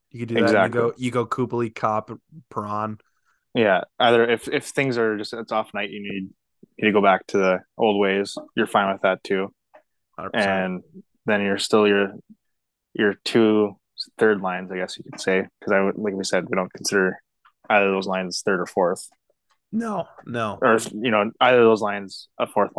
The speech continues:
Speaker 2: line, I should say. Um, it's just nicer to have more options again, as we said
Speaker 1: Definitely.
Speaker 2: endless times,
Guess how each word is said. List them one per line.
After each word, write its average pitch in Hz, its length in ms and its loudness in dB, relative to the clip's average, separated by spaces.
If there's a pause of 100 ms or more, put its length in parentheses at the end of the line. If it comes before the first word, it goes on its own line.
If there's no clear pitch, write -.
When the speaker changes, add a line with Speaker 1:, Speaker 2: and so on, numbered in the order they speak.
Speaker 2:
line, 87 220 -10 (120)
I - 40 -6
should - 180 -8
say. - 120 -14 (840)
Um, 92 380 2 (400)
it's 113 140 0
just - 200 -2
nicer 101 300 -4
to 95 60 -6
have 92 180 2
more 92 180 -2
options 90 360 -8
again, 82 160 -8 (1300)
as 104 80 0
we 98 80 0
said 95 160 -2
Speaker 1:
Definitely. 104 340 -4
Speaker 2:
endless 95 220 -4
times, - 480 -4